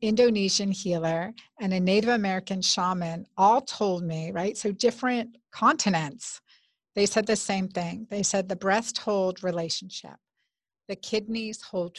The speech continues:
fear, the liver holds anger, the pancreas holds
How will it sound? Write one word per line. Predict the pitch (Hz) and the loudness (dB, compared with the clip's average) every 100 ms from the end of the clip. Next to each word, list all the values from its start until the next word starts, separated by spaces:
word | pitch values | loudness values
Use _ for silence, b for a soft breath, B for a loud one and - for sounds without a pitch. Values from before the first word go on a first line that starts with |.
| - | -14
fear, | 190 170 - - _ _ _ _ _ - | -12 -12 -14 -20 _ _ _ _ _ -10
the | 202 | -8
liver | 185 208 208 226 220 233 | -4 -6 0 2 2 0
holds | - - 190 180 180 - _ - | -6 0 2 2 -4 -16 _ -10
anger, | 208 202 196 - - - 226 _ | -2 0 0 -2 -12 -14 -20 _
the | 202 | -14
pancreas | 196 - 214 220 - 233 226 233 | -12 -4 -2 -2 0 2 2 -2
holds | - - 202 185 180 - | -8 -8 -6 -6 -10 -16